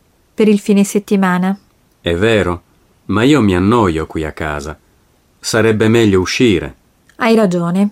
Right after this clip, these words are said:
Speaker 1: Che ne dici di andare al mare?
Speaker 2: Veramente non lo so. Secondo me l'acqua non è ancora abbastanza calda.
Speaker 1: Può darsi, ma a me piacerebbe prendere il sole.
Speaker 2: Ma dai,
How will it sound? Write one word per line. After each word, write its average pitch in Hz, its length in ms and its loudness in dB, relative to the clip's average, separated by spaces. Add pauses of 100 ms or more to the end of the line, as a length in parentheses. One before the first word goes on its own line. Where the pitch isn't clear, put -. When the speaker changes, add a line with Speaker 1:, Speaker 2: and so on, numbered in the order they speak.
(920)
Speaker 1:
Che - 160 -2
ne 330 140 4
dici 285 320 2
di 214 100 4
andare 220 360 4
al 202 120 2
mare? 165 460 -2 (720)
Speaker 2:
Veramente 113 680 0
non 87 220 0
lo 87 100 -2
so. 71 340 -8 (640)
Secondo 101 560 0
me 127 300 0
l'acqua 98 640 -2
non 92 220 -2
è 92 60 0
ancora 92 440 0
abbastanza 82 680 -6
calda. 73 500 -8 (680)
Speaker 1:
Può 339 160 0
darsi, 214 600 0 (800)
ma 262 220 -2
a 285 40 0
me 294 360 0 (280)
piacerebbe 196 480 0
prendere 202 340 2
il 240 120 0
sole. 180 540 -2 (380)
Speaker 2:
Ma 95 220 0
dai, 78 420 -4